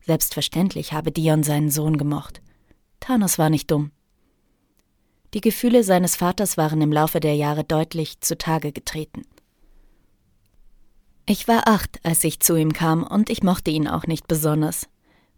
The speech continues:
Mein Halbbruder ist nur drei Monate älter. Als meine Mutter mich bei Dion zurückgelassen hat, bedeutete es das Ende seiner Ehe,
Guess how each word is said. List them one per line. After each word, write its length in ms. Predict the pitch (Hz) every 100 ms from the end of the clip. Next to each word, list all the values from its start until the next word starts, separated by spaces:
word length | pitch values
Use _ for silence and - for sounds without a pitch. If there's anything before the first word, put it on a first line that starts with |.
| _
Mein 160 | 180
Halbbruder 380 | 190 233 208 180
ist 140 | 165 175
nur 100 | 160
drei 180 | 156
Monate 380 | 165 160 156 175
älter. 340 | - 170 165 - _ _ - - _ - - - - - - _ - -
Als 280 | 185 165
meine 200 | 190 175
Mutter 280 | 180 190 202
mich 220 | 185 170
bei 100 | -
Dion 300 | 170 175 170
zurückgelassen 680 | 165 165 185 226 208 202 196
hat, 220 | 185 190
bedeutete 580 | - 190 196 196 208 190 -
es 160 | 180
das 200 | - 165
Ende 320 | - 170 180
seiner 360 | 165 165 165 165
Ehe, 260 | 175 165